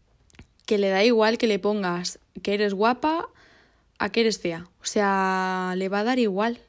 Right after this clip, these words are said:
Te tendrá archivado, tal cual. Así que yo no le escribiría. Ah, bueno, yo, así como consejo, pero luego es verdad que alguna vez me han entrado ganas de decir unas cuantas cosas. Eh, abro, abro meme.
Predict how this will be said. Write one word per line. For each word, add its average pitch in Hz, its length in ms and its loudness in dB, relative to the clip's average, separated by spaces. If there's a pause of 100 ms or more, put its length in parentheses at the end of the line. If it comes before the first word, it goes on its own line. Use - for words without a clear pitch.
(140)
Te 220 140 2
tendrá 208 320 2
archivado, 226 760 0
tal 196 200 -4
cual. 180 280 -2 (360)
Así 220 220 -2
que 208 200 2
yo 233 440 2
no 214 200 0
le 214 80 0
escribiría. 190 640 -2 (400)
Ah, 220 140 2
bueno, 190 300 0
yo, 180 400 -2 (160)
así 196 280 0
como 190 260 0
consejo, 190 560 -2
pero 208 160 0
luego 190 220 0
es 196 80 -4
verdad 190 320 -2
que 190 320 -4
alguna 196 400 -2
vez 214 180 0
me 214 100 -2
han 196 80 -2
entrado 196 360 -2
ganas 190 340 -4
de - 80 -4
decir 190 380 -4
unas 202 280 -4
cuantas 185 400 -8
cosas. 302 560 -2 (460)
Eh, 202 480 0
abro, 208 400 0
abro 226 240 4
meme. 180 400 -4